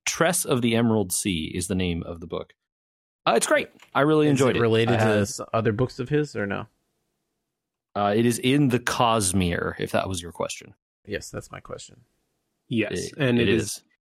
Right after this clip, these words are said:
Speaker 3: it is very vaguely related, um, to, uh, I would s-, I would say that it is very vaguely related to the most recent book that he put out,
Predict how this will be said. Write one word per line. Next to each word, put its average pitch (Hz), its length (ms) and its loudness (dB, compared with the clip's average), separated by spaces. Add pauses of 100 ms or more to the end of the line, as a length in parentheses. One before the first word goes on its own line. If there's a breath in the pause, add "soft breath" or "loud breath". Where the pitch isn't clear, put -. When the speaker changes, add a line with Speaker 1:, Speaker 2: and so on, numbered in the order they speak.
(160)
Speaker 3:
it 135 100 4
is 117 160 2
very 131 520 2
vaguely 120 540 2
related, 107 680 0 (200)
um, 107 760 -2 (200)
to, 104 680 -6 (720 soft breath)
uh, 107 360 -10
I 131 120 0
would 127 160 0
s-, - 160 -16
I 147 100 4
would 156 180 2
say 170 160 2
that 160 140 2
it 151 100 4
is 135 120 0
very 151 280 2
vaguely 139 380 0
related 120 560 -8
to 117 180 -2
the 110 80 -4
most 113 320 -2
recent 110 520 -6
book 110 260 -4
that 101 100 -6
he 104 140 -10
put 101 240 -8
out, 98 260 -10